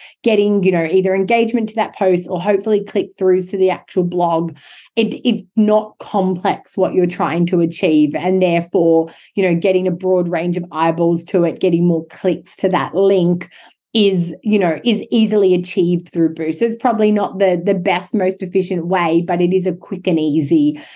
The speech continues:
you know, outcome there. 'Cause, you know, the other thing we have to come back to is that limited data insight, limited data visibility. We,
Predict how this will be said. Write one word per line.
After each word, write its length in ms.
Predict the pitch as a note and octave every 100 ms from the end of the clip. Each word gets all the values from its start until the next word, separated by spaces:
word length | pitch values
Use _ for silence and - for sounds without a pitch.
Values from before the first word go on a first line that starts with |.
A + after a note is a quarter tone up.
| -
you 100 | G3
know, 180 | F3+ F3 -
outcome 560 | E3+ D#3+ - F#3+ E3+
there. 640 | E3 D#3+ D#3 C#3 D#3 A#3 A#3
'Cause, 260 | D4 B3+
you 80 | C#4
know, 160 | B3 G3+
the 140 | A3+
other 160 | G#3+ A3
thing 180 | A#3
we 80 | G#3+
have 120 | G3+
to 80 | G3
come 180 | - G3
back 240 | F3 E3+
to 160 | - F#3
is 100 | F3
that 200 | E3+ E3
limited 580 | F#3 F3 F3 F3+ F3 E3
data 580 | D3 C#3+ E3 E3+ D3+ E3 - - - _ _
insight, 600 | C4 C4 C4+ C#4 B3 A#3+
limited 340 | G#3 G#3 G3 F3+
data 320 | F#3+ F3 F#3
visibility. 1040 | F3 F#3 F3+ F3+ G3+ G3 G3 F#3 F#3 F3+ - _ _ _ _ F3+
We, 460 | F3 G3 G3+ G#3